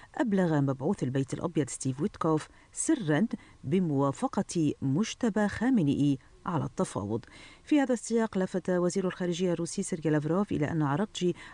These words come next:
أعرب عن تأييده لمفاوضات متعددة الأطراف، آملا أن ترد الدول الأخرى بطريقة مماثلة.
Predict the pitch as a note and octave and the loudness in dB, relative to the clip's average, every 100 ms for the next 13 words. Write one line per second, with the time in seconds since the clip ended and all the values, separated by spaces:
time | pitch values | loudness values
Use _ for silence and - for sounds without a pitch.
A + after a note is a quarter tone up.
0 | - D4 B3+ D#3 C3+ C3 B2+ - E3 D#3 | -2 0 2 2 2 0 -2 -2 -2 0
1 | D3 D3+ C#3+ D#3 D3 D3+ D#3 - F3+ F3 | 0 0 -4 -4 -2 0 -2 -2 -4 0
2 | D#3+ F#3 F3+ E3 D#3 B2 - B3+ G3 D3+ | 0 0 -2 -2 -2 -4 -2 0 2 0
3 | - - - - C4 F3 C#3+ C#3 C3+ - | -4 -20 -20 -4 0 0 2 0 -2 -8
4 | - F#3+ D3 C#3+ F3 G#3+ B3 A#3 A3+ G#3+ | -4 -2 0 0 0 0 -2 0 0 2
5 | G3 - D#3+ D#3 C#3+ D3 F#3+ E3 C#3 B2+ | 0 -4 0 2 2 0 -2 -2 -4 -4
6 | C3 B2 C3 C3 F#3+ B2+ B2 B2+ C#3 | -4 -2 0 0 0 0 -2 -4 -4